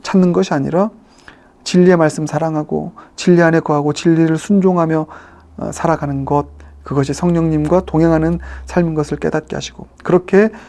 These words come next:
진리, 말씀 따라 살아갈 때 생각나게 하시고 가르치셔서, 어, 하늘의 지혜로, 지혜로 승리하는 삶을 살게 하실 뿐만 아니라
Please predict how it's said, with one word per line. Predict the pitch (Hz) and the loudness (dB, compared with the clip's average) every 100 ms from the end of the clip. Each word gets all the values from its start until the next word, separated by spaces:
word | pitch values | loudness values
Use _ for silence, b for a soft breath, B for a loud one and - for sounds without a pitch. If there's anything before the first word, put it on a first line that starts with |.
| B | B
진리, | - 175 175 151 139 | 0 4 4 2 -2
말씀 | 123 151 196 185 | -2 0 0 0
따라 | 165 156 | 0 0
살아갈 | 147 160 147 127 | 0 0 0 -2
때 | - 190 214 - B B B | 0 2 2 -2 B B B
생각나게 | - 196 180 170 156 147 | -6 -2 0 2 0 -2
하시고 | 143 - 151 143 - | -4 -4 -8 -8 -8
가르치셔서, | - 165 - 160 147 - 147 - B B B B B - | -2 -2 -2 -4 -4 -6 -12 -16 B B B B B -16
어, | - 50 - | -14 -12 -12
하늘의 | - 202 202 196 | -2 4 6 6
지혜로, | 190 - 175 170 175 190 - | 4 4 6 6 4 0 -6
지혜로 | - 165 160 160 202 - B B 135 | 2 4 6 4 0 -2 B B -8
승리하는 | - 196 180 160 156 | 0 4 4 2 0
삶을 | 151 147 | 0 0
살게 | 143 170 170 | 0 0 0
하실 | 156 165 | 0 -2
뿐만 | 170 170 156 | -2 0 0
아니라 | 151 185 214 | 0 -2 -2